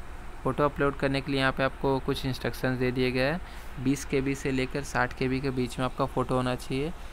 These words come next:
मैं यहाँ पे पहले आपको upload कर दे रहा हूँ, then मैं आपको बताता हूँ अगर आपका photo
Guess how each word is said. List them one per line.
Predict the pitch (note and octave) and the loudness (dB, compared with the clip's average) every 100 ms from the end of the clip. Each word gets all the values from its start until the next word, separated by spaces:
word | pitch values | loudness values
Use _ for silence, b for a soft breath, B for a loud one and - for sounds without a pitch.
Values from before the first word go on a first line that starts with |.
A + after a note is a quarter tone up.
| B B | B B
मैं | C#3 | 2
यहाँ | D3 | 2
पे | D3 | 2
पहले | D3 C#3+ C#3+ | 2 4 2
आपको | - C#3 | 2 -2
upload | - C3 C3+ - | 2 2 2 2
कर | C#3 | 2
दे | C3 | 4
रहा | C3 | 2
हूँ, | C#3 B2+ | 2 2
then | C3+ | 0
मैं | C#3 C#3 | 2 0
आपको | C3+ - | -2 0
बताता | C3 B2+ B2+ C#3 | 0 2 0 0
हूँ | C#3 | 0
अगर | - B2+ C3+ | 0 0 0
आपका | C3 C3+ | 0 -2
photo | B2 B2+ - C#3 | 0 -2 0 -2